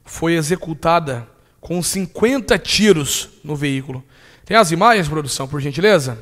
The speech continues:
Essa é a família, ó. Olha aí só. Tá vendo aí, ó? Essa aí, essas três pessoas aí que estão aparecendo no seu vídeo, você vai entender agora aqui o que que aconteceu.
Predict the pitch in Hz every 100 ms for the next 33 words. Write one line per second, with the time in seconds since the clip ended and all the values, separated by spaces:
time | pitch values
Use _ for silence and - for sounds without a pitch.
0 | - 143 135 170 - 202 151 139 117 113
1 | _ 147 135 - 127 - _ _ _ -
2 | _ - 139 165 165 190 160 123 - -
3 | _ _ _ _ _ _ _ _ _ _
4 | _ _ - 165 - 185 160 - 165 208
5 | 247 - 202 170 - 185 151 165 156 -
6 | 165 - 156 135 156 151 143 - 143 123
7 | 156 139 - 170 175 165 151 160 156 135
8 | 151 143 131 - 147 151 - - 156 165
9 | 165 170 151 143 - 131 127